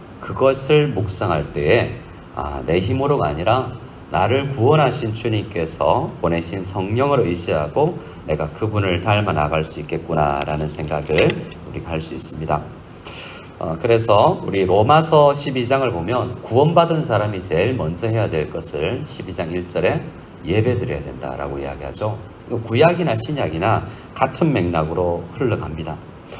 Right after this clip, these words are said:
구원받은 사람은 예배로 나아가면서 거룩을 꿈꾸는 것입니다. 그리고 그 거룩은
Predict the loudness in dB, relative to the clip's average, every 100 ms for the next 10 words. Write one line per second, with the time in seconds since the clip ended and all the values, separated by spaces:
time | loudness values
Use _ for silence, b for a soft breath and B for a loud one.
0 | B B -4 2 4 6 4 4 0 2
1 | 2 4 0 -2 -4 2 4 6 6 6
2 | 6 6 6 4 0 -2 -2 2 2 0
3 | -2 0 0 2 2 2 0 -2 -4 -2
4 | -2 0 -2 -2 -6 -6 -8 -4 -6 -8
5 | -18 -18 -20 -20 -18 -16 B B B 0
6 | 4 6 6 6 4 6 6 6 6 4
7 | 2